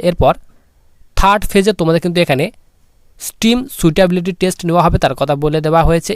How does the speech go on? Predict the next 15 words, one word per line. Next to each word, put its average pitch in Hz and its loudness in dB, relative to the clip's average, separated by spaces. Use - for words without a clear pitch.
এরপর 185 0
সবার 165 0
নিচে 147 -2
আমরা 135 -2
এখানে 147 -4
চলে 120 -2
আসি। 175 -8
তোমাদের 190 4
কিন্তু 208 0
এখানে 185 0
যে 147 2
মেডিকেল 190 2
এক্সাম 175 2
রয়েছে 165 2
ফোর্থ 220 2